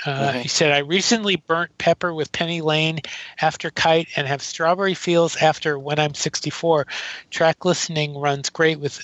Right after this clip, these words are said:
Speaker 1: a bit of extra audience noise here and there. I even had Northern Songs included after Getting Better. Not a masterpiece, but weird and certainly adds to the sixties psychedelic sound.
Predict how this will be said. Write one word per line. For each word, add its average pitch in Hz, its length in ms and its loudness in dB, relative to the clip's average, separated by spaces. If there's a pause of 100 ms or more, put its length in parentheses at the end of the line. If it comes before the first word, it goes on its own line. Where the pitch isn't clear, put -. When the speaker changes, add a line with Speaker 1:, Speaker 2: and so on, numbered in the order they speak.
(120)
Speaker 1:
a 147 60 0
bit 165 220 4
of 190 200 2
extra - 340 -2
audience 151 480 2
noise 156 260 2
here 151 180 2
and 143 140 -2
there. 147 160 2 (400)
I 139 60 2
even 156 220 2
had 156 380 2
Northern 160 360 -2
Songs 156 720 0 (360)
included 156 500 0
after 147 260 4
Getting 160 420 0
Better. 151 360 2 (440)
Not 165 160 2
a 170 40 2
masterpiece, 160 600 0
but 143 180 -4
weird 151 300 2
and 139 220 0
certainly 156 460 0
adds 143 280 4
to - 120 0
the 139 120 2
sixties - 480 0
psychedelic 135 640 2
sound. 131 460 0